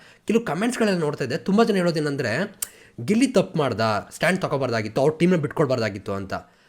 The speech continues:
ಅಲ್ಲ ಗುರು, ಯಾವುದೋ ಹುಡುಗಿಗೆ ಒಂದು ಅನ್ಯಾಯ ಆಗ್ತಿರುತ್ತೆ ರೋಡಲ್ಲಿ, ಓಕೆನಾ? ಅದನ್ನ ನೋಡ್ಕೊಬಿಟ್ಟು ನೀವು, "ಅವ್ಳು ನಮ್ಮ ಮನೆ ಹುಡುಗಿ ಅಲ್ಲ, ಯಾವುದೋ ಬೇರೆ ಮನೆ ಹುಡುಗಿ, ನಮ್ಮ ಜಾತಿ ಅಲ್ಲ, ನಮ್ಮ ಧರ್-, ಧರ್ಮದ ಹುಡುಗಿ ಅಲ್ಲ" ಅಂದ್ಬಿಟ್ಟು ನೀವು ಸುಮ್ಮನೆ ಇದ್ರೆ ಅರ್ಥ ಇರುತ್ತಾ ಅದು?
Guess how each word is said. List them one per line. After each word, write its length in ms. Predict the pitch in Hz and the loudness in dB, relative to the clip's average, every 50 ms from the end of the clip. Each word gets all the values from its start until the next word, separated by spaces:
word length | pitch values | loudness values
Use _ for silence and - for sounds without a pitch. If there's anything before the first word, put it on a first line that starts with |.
| _ _ _ _ - | _ _ _ _ -6
ಅಲ್ಲ 260 | 143 151 165 180 175 | -4 -2 0 0 0
ಗುರು, 560 | 156 143 147 135 139 143 156 170 170 - - - | 0 0 -2 0 0 0 -2 -2 -4 -6 -6 -2
ಯಾವುದೋ 280 | 120 123 147 156 170 | 0 0 0 0 0
ಹುಡುಗಿಗೆ 340 | 151 156 151 147 151 156 156 | -2 -2 -2 -2 -2 -2 -2
ಒಂದು 180 | 156 135 131 123 | -2 -2 -2 -4
ಅನ್ಯಾಯ 240 | 127 151 165 165 | -2 -2 0 -2
ಆಗ್ತಿರುತ್ತೆ 340 | 156 151 - 139 135 120 127 | -2 -2 -4 -8 -6 -4 -4
ರೋಡಲ್ಲಿ, 300 | 117 123 131 131 120 104 | -4 -2 -2 -2 -2 -4
ಓಕೆನಾ? 560 | 101 101 - 117 117 139 156 139 101 95 - - - - - _ _ _ - | -4 -6 -6 -6 -4 -2 -2 -4 -4 -8 -12 -18 -20 -20 -20 _ _ _ -6
ಅದನ್ನ 240 | 139 151 175 175 160 | -4 -2 0 0 2
ನೋಡ್ಕೊಬಿಟ್ಟು 480 | 160 185 190 196 202 175 175 175 175 | 2 2 2 2 0 0 0 -2 -2
ನೀವು, 540 | 165 156 143 120 117 120 147 175 180 185 - - - _ _ _ | -2 -2 -2 -2 0 2 2 0 0 -2 -8 -18 -20 _ _ _
"ಅವ್ಳು 200 | 120 127 151 156 | 0 0 2 2
ನಮ್ಮ 300 | 139 123 120 127 143 139 | 0 -2 -4 -4 -4 -4
ಮನೆ 120 | 139 139 147 | -2 -2 -2
ಹುಡುಗಿ 280 | 139 123 117 110 117 | -2 -2 -2 -2 -2
ಅಲ್ಲ, 220 | 113 101 95 90 92 95 101 98 87 92 | -2 -2 -2 -2 -2 -2 -2 -2 -4 -4
ಯಾವುದೋ 180 | 107 113 120 | -6 -6 -4
ಬೇರೆ 200 | 104 107 117 120 | -4 -4 -4 -4
ಮನೆ 180 | 120 117 113 110 | -4 -4 -4 -4
ಹುಡುಗಿ, 300 | 104 95 95 90 104 107 | -6 -6 -6 -6 -6 -6
ನಮ್ಮ 260 | 107 107 107 123 123 | -4 -4 -6 -6 -4
ಜಾತಿ 300 | 120 123 110 113 - 101 | -4 -4 -6 -6 -6 -6
ಅಲ್ಲ, 180 | 98 95 98 104 | -4 -4 -4 -4
ನಮ್ಮ 220 | 107 104 127 143 | -4 -4 -4 -4
ಧರ್-, 320 | 139 131 117 98 104 98 | -4 -6 -6 -8 -10 -8
ಧರ್ಮದ 300 | 90 113 110 120 135 120 | -8 -8 -6 -6 -6 -6
ಹುಡುಗಿ 200 | 117 110 107 104 | -6 -6 -4 -4
ಅಲ್ಲ" 160 | 104 95 92 92 | -4 -4 -4 -4
ಅಂದ್ಬಿಟ್ಟು 480 | 95 92 87 87 - - 156 170 - - - - - - _ | -4 -6 -8 -8 -6 -6 -6 -6 -6 -12 -20 -20 -20 -6 _
ನೀವು 120 | - 190 190 | 0 0 2
ಸುಮ್ಮನೆ 280 | 190 196 185 196 214 | 2 2 2 4 2
ಇದ್ರೆ 140 | 214 202 185 | 2 2 0
ಅರ್ಥ 180 | 127 117 - - | -2 -2 0 0
ಇರುತ್ತಾ 260 | 170 147 127 - 110 | 0 0 0 -2 -4
ಅದು? 500 | 101 90 104 131 151 143 - - _ | -4 -4 -4 -6 -6 -6 -10 -16 _